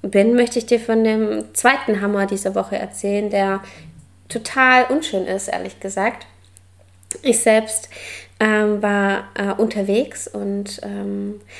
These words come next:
hatte gesagt, dass ich auf mein Handy schaue und hatte dann ein ganz intensives Gespräch über mentale Gesundheit und hab nicht auf mein Handy geschaut in dieser Situation.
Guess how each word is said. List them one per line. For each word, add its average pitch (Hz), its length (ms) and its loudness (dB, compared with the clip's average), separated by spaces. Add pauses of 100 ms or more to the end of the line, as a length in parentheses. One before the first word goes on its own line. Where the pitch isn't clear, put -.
(220)
hatte 220 240 0
gesagt, 202 360 0
dass 208 140 -4
ich - 200 -6
auf 196 100 -4
mein 196 180 2
Handy 214 360 0
schaue 208 640 2 (560)
und 196 460 -2
hatte 214 200 -4
dann 196 460 0
ein 196 120 -2
ganz 196 340 -4
intensives 208 800 -6
Gespräch 202 580 -6
über - 180 -6
mentale 196 540 -2
Gesundheit 202 960 -4
und 196 480 -4 (480)
hab 220 160 0 (480)
nicht 302 340 4
auf 262 160 0
mein 240 220 4
Handy 285 300 2
geschaut 196 460 -2
in 196 120 -4
dieser 190 260 -4
Situation. - 800 -8